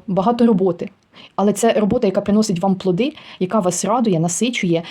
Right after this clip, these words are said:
і яка дасть вам потім, е, привід святкувати свої результати. Успішні закінчення проєктів, якщо у вас там, е, ви щось почне-, почнете і будете його вести, от ви його успішно закінчите і будете святкувати, от це вас потішить. Е,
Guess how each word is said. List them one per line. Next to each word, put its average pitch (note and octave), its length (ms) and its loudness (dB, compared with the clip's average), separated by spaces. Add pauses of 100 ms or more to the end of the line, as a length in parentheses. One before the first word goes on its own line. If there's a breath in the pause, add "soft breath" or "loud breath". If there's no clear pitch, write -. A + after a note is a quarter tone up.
(200 loud breath)
і F#3+ 60 0
яка F#3+ 200 2
дасть G#3 240 0
вам F3 140 0
потім, F3+ 340 -2
е, E3+ 160 -2
привід G#3+ 260 0
святкувати E3+ 640 -4 (400)
свої F#3+ 260 0
результати. F3 420 -4
Успішні A#3 440 0
закінчення G3+ 480 0
проєктів, E3 480 -4
якщо - 240 -6
у D#3+ 40 -4
вас D#3+ 140 -6
там, D#3+ 160 -4 (340 loud breath)
е, D#3+ 60 0
ви E3 100 2
щось E3+ 180 -2
почне-, - 340 -4
почнете A#3 440 -2
і D#3+ 120 -2
будете F3 320 -2
його E3+ 140 2
вести, F3 380 -2 (240 loud breath)
от E3+ 120 -6
ви G#3+ 80 4
його G3 180 4
успішно F#3+ 460 -2
закінчите E3+ 600 -2
і E3+ 80 -2
будете F#3 280 -2
святкувати, E3+ 520 -4
от D#3 100 -20
це G3 100 -2
вас F3+ 140 -4
потішить. - 540 -4 (360 loud breath)
Е, D#3+ 220 0